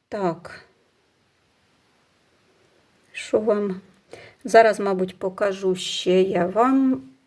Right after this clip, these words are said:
Зробила я закупи ниточок. Не дуже багато,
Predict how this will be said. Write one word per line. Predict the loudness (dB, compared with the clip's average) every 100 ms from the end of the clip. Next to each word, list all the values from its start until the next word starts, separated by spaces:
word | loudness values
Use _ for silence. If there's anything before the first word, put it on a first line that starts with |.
| _
Зробила | -10 0 2 4 4 4
я | 2 2
закупи | 0 -2 -2 -12 -4 -4 -4 -10 _ _ _ _ _ _ _ _
ниточок. | 4 6 6 2 0 2 0 -2 -20 _ _
Не | 2 2
дуже | 2 0 0
багато, | 0 0 2 0 0 -4